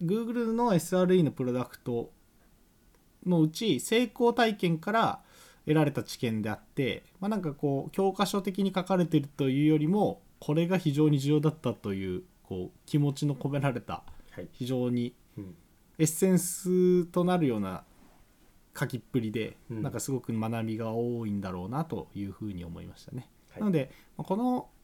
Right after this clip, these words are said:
Speaker 1: 十八章と通じて、オークションというものを題材にはしてるんですけれども、そこまでオークションに限った内容ではなくて、なんかいろんなエスアールイー関連のプロダクト全体に、なんでしょう、使えるような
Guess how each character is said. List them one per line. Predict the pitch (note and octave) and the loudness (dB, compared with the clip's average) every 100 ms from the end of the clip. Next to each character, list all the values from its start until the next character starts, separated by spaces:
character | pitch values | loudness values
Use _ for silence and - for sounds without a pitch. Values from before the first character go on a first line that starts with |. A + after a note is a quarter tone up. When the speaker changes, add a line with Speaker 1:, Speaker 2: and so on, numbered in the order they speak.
| - | -6
Speaker 1:
十 | F3 A3+ | -2 0
八 | D#4+ | 0
章 | D4 - D3+ B2+ | 0 0 -2 -2
と | - F#3 - | -4 -4 -4
通 | - E3 | 0 2
じ | D#3+ D#3+ | 2 0
て、 | F3+ A#2 - | 0 0 -2
オ | A3 | -6
ー | |
ク | - | -4
シ | - | -2
ョ | C#4 | 0
ン | G#3 | 2
と | E3+ | 4
い | D3+ | 4
う | C#3 | 4
も | C#3 | 2
の | C#3+ B2+ | 0 -2
を | |
題 | A2 C#3+ | 0 0
材 | E3 G3+ | 0 2
に | F3 | 0
は | |
し | - | -2
て | C#3+ | -4
る | C3+ | -4
ん | A2 | -6
で | |
す | - | -8
け | - | -10
れ | G#2 | -8
ど | C3 | -4
も、 | F3 A2+ - _ _ | -2 -4 -8 _ _
そ | - B3 | -10 -2
こ | E4 | 2
ま | F4+ | 4
で | F3 - | 4 2
オ | F3 | 0
ー | |
ク | - | -2
シ | - | 0
ョ | F3+ D3 | 2 4
ン | C3 C3 - | 2 -2 -2
に | G3+ | -2
限 | F#3+ D#3 D#3+ | 0 0 0
っ | - - | -4 -6
た | A#2+ | -4
内 | A2+ A2+ A#2 | -4 -6 -4
容 | A#2+ A#2+ | -4 -4
で | C3 | -6
は | |
な | A#2 - | -8 -10
く | - | -12
て、 | - F#3 A2+ - _ _ _ _ _ | -6 -6 -6 -10 _ _ _ _ _
な | F3 | -4
ん | |
か | D#3+ - | -4 -4
い | D3+ | -2
ろ | E3 | 2
ん | E3+ | 2
な | D#3 | 2
エ | |
ス | C#3 F3 | 2 0
ア | |
ー | E3+ | 2
ル | E3+ | 2
イ | |
ー | E3+ | 0
関 | F3 D#3 | 0 0
連 | A#2 | -2
の | |
プ | - | -6
ロ | B2 | -8
ダ | B2 | -8
ク | - | -8
ト | - A2+ | -10 -6
全 | C3 D3 | -4 -2
体 | D3+ E3+ | -2 0
に、 | E3+ E3 - _ _ _ _ - - _ _ _ _ | 0 -2 -8 _ _ _ _ -20 -20 _ _ _ _
な | C3 | -10
ん | F#2 | -8
で | E2+ | -10
し | |
ょ | - | -14
う、 | |
使 | - - D#3 | -16 -6 -2
え | D3 D3 | 0 0
る | D#3 | 2
よ | D#3 D3 | 2 2
う | |
な | G#2+ A2 | -2 -6